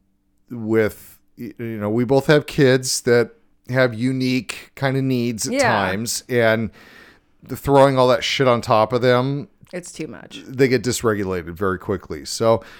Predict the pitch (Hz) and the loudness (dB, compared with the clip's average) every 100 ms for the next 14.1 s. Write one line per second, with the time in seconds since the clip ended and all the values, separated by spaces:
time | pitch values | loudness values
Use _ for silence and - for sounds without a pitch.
0 | - - 185 - 277 - - 175 185 254 | -6 -2 0 0 -2 -2 2 2 4 4
1 | 262 - - _ 202 202 185 180 226 117 | 2 0 -10 _ -8 -8 -2 0 0 2
2 | 151 262 285 - - - _ 262 277 415 | 2 2 -2 -6 -16 -18 _ -8 -6 -4
3 | 427 214 151 143 175 165 208 196 240 - | -2 -2 0 2 2 0 4 4 4 2
4 | 208 160 120 117 135 127 135 120 123 113 | 2 2 0 -6 0 2 2 0 -2 2
5 | 104 80 - - - 214 220 180 123 131 | 2 0 -6 -12 -8 -6 -6 -4 -2 2
6 | 147 156 156 190 262 262 - 131 90 64 | 2 2 0 0 -2 -2 -4 -2 -2 -4
7 | 80 120 123 123 123 131 - 135 101 90 | -6 -4 -2 -4 -2 -4 0 0 0 -2
8 | 113 120 131 143 147 160 - - - - | -6 -4 -4 -2 -2 -4 -4 -14 -20 -4
9 | 151 151 120 147 165 190 196 175 - 160 | 2 2 2 4 4 4 2 0 0 0
10 | 143 120 95 123 131 120 143 160 135 147 | 0 0 -2 0 0 0 0 0 2 4
11 | 143 - - 131 113 123 139 - 151 147 | 2 -4 -2 -2 0 -2 -4 -4 0 0
12 | - - 151 156 156 160 196 165 139 - | -2 -2 0 0 -2 -2 -4 -8 -12 -8
13 | 120 117 117 131 135 151 123 101 - 127 | -4 -4 -4 -2 0 2 0 -2 -2 0
14 | 113 | 0